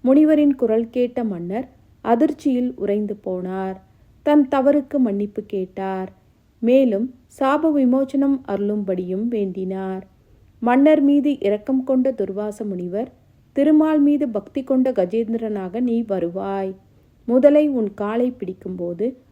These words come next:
ஆதி மூலமே என்ற திருமாலை அழைத்தால் அவர் உன்னை காப்பாற்றி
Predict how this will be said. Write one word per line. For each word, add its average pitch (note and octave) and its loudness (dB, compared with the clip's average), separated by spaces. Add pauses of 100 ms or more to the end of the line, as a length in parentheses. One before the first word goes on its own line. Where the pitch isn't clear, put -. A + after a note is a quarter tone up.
(160)
ஆதி C#4+ 2
மூலமே C4+ 2
என்ற G3+ -4
திருமாலை B3 -2
அழைத்தால் F#3 -8 (300)
அவர் D4 2
உன்னை A3+ -2
காப்பாற்றி F#3 -8